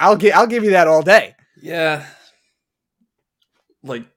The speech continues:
Speaker 2: just one type of emotion. Just,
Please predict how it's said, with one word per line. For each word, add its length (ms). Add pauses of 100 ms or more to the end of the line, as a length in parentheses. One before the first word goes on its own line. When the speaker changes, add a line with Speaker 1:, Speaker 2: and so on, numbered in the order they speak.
(120)
Speaker 2:
just 240
one 360
type 260
of 120
emotion. 600 (320)
Just, 440